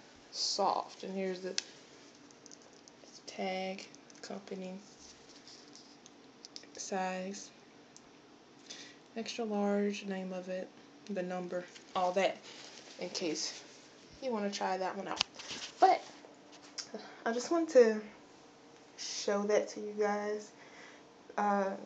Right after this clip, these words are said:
just to give you an option. That's the, that's the garment that I'm going to try out tomorrow. But I hope you guys give it a try too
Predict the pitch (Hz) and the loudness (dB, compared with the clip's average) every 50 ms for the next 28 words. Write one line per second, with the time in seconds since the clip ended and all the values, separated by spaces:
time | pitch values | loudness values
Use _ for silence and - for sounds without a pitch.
0 | - - 208 208 - - 202 202 202 202 202 202 202 202 - - 202 202 208 - | -10 -8 -8 -8 -6 -8 -6 -4 -2 -2 -2 -2 -2 -2 -2 -2 -2 0 0 0
1 | - - - - - - 196 202 202 - - - - - - - - 202 202 208 | -2 -2 -6 -8 -8 -6 -6 -4 0 2 2 2 2 0 -4 -6 -4 -4 -4 -4
2 | - - - - - - - - - - - 226 214 214 214 - - - 202 220 | -6 -8 -12 -16 -20 -20 -20 -20 -16 -4 4 8 8 8 8 6 2 2 4 4
3 | 214 196 226 - - - - - - - - - - - - - - - - - | 4 4 2 -2 -10 -16 -18 -20 -20 -20 -20 -20 -20 -20 -20 -20 -20 -20 -20 -20
4 | - - - - - - - - 214 202 202 202 190 196 190 - - - 175 175 | -20 -20 -14 -12 -10 -4 -2 -2 2 4 6 6 6 4 2 0 -2 -2 -2 0
5 | 175 170 - - - 175 180 180 180 185 185 185 185 - - - 202 190 175 - | 2 2 2 2 0 -2 -4 -4 -6 -6 -6 -6 -8 -10 -10 -10 -8 -8 -8 -8
6 | - - 196 185 185 190 185 - - - - 196 190 196 196 202 214 208 214 214 | -6 -4 -2 -2 0 0 -2 -2 -4 -6 -6 -2 0 2 2 2 2 0 -2 -4
7 | - - - - - - - - - - - - - - - - 190 180 - - | -6 -12 -18 -20 -20 -20 -20 -20 -20 -20 -20 -20 -20 -12 -6 -4 -2 -2 -2 -4
8 | - - - - - - - - - - - - - - - 247 240 269 269 285 | -6 -14 -20 -20 -20 -20 -20 -20 -20 -18 -18 -18 -18 -8 -4 2 2 2 4 6
9 | 294 311 302 311 311 - 311 302 311 311 - 330 330 330 330 - - - 508 392 | 8 8 8 8 6 6 4 4 4 6 6 6 4 4 4 0 4 6 8 8
10 | 311 311 | 8 6